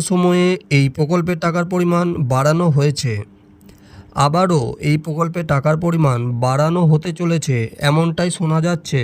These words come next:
বিশেষ মহল থেকে। প্রথম দিকে যখন এই প্রকল্প চালু করা হয়, তখন সাধারণ মহিলারা মাসে পাঁচশো টাকা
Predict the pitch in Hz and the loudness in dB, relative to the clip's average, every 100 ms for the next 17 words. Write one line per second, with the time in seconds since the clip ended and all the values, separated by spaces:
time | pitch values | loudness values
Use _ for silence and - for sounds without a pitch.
0 | - 131 139 160 170 180 165 165 147 127 | -2 0 0 0 0 4 6 6 4 2
1 | 117 113 156 - - - - - 156 143 | 0 -6 -10 -16 -20 -20 -20 0 4 4
2 | 208 202 196 185 220 185 151 135 139 139 | 4 2 2 4 6 6 6 2 0 -2
3 | - 165 180 170 180 170 180 160 139 147 | -2 -2 -2 -4 -2 -2 -2 0 2 2
4 | 156 185 180 156 120 120 - _ - 147 | 2 4 6 4 4 -2 -12 _ 0 0
5 | 170 160 139 127 156 170 175 185 175 139 | 0 -2 0 2 2 2 0 2 2 2
6 | 113 - 135 131 - 143 139 151 175 165 | 0 -2 0 0 -2 -4 -2 -2 -2 0
7 | 156 147 | 0 0